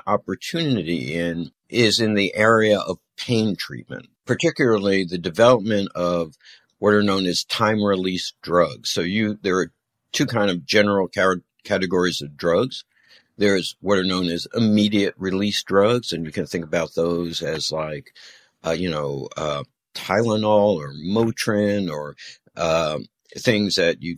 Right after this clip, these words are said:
take and, like, immediately go to work. And then there are also, of those drugs, there are also so-called time release drugs, which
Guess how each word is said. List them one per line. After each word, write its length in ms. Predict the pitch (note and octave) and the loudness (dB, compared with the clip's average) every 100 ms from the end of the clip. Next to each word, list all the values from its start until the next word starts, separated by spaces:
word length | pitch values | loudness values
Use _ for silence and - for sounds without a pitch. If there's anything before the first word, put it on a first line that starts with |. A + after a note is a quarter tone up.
| - | -4
take 360 | C#3 C3+ B2+ F2+ | 0 2 0 0
and, 380 | F2 E2 D2+ - _ _ _ _ _ _ | 0 -2 -6 -10 _ _ _ _ _ _
like, 240 | F#2+ E2+ - - | -2 -2 -4 -2
immediately 1000 | G#2+ A2 A2+ G#2+ F#2 F#2 F2+ F2 D#2+ G2 _ _ - F#2 - | 2 4 2 2 -2 0 0 0 -2 -6 _ _ -20 -20 0
go 240 | G#2 F#2+ - | 2 2 -2
to 120 | F2+ | -6
work. 520 | D#2+ E2+ G#2+ D#3+ - _ _ _ _ _ _ | -4 0 0 0 -8 _ _ _ _ _ _
And 200 | G#2+ A#2+ | 0 4
then 240 | C3+ C3+ B2 - _ | 4 4 0 -2 _
there 260 | - G#2 A2 | -4 4 6
are 80 | A2 | 6
also, 420 | G#2+ A#2+ A2 E2 _ _ - | 6 4 4 0 _ _ -4
of 180 | G2+ F2+ | -4 4
those 320 | A2 E3 D3 | 6 6 4
drugs, 320 | F#2 F2 A2+ | 2 2 2
there 240 | G2 G2 G#2+ | 2 2 0
are 80 | - | -2
also 320 | G2+ G#2 A2 | 0 2 0
so-called 400 | G2+ A2 A2 G2+ | -2 -2 0 -2
time 280 | - B2 E3 | 0 0 2
release 380 | B2 E2 E2 - | 0 -2 -6 -8
drugs, 420 | E2 D#2+ F2 - | -4 -4 -4 -4
which 280 | F#2 F2+ | -4 -6